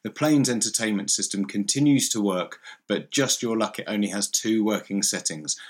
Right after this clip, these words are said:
One is your least favourite film of all time, and the other is your least favourite song. What are they and why?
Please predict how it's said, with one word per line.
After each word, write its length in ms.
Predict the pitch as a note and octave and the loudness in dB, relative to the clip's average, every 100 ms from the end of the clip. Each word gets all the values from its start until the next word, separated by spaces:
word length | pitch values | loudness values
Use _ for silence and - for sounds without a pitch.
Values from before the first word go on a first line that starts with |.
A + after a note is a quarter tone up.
| - | -8
One 180 | A2 A#2 | 0 2
is 100 | G#2 | 2
your 140 | G#2 G2+ | 2 2
least 240 | G#2+ - | 0 -2
favourite 400 | - G2+ F#2 - | 0 -2 -2 -8
film 340 | - C#3+ C#3+ | -2 2 4
of 100 | A2+ | 2
all 140 | F2+ E2 | 0 -4
time, 400 | - E2+ D#2+ D#2 | -6 -6 -6 -8
and 100 | E2+ | -10
the 100 | E2+ | -8
other 240 | F2 A2 F2+ | -6 -6 -6
is 120 | F2 | -4
your 120 | F2+ | -4
least 300 | E2+ F#2+ - | -4 -4 -4
favourite 460 | - G#2 F#2+ F2 - | -4 -4 -4 -4 0
song. 480 | - A#2 F#2 D#2+ - - - - | 2 2 0 -6 -16 -20 -20 -6
What 360 | G2 A#2 A#2+ | 0 0 0
are 200 | A2+ G#2+ | 0 0
they 200 | G2 F#2+ | 0 -2
and 180 | - F#2 | -2 -6
why? 340 | E2 D2 C#2 | -6 -6 -8